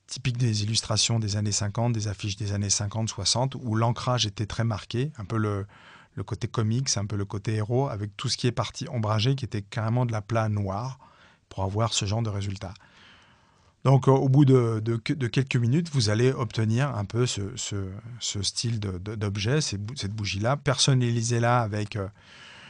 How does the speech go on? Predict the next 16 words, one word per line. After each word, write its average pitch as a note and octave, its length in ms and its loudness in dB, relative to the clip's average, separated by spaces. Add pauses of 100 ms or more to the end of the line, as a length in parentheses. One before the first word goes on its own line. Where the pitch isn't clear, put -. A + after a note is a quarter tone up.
(180)
des A2 260 -6
petits - 360 -8
défauts, A2+ 600 0
des A2 120 -2
petits - 240 -6
artefacts, A#2 580 0
des G#2 100 -6
choses A2+ 180 -6
comme G#2 160 -4
ça. B2+ 300 2
Donc, A2 200 -4
on A2 100 -2
a A2 100 0
vu, A#2+ 280 0
euh, G#2 200 -2
l'outil, B2+ 560 -2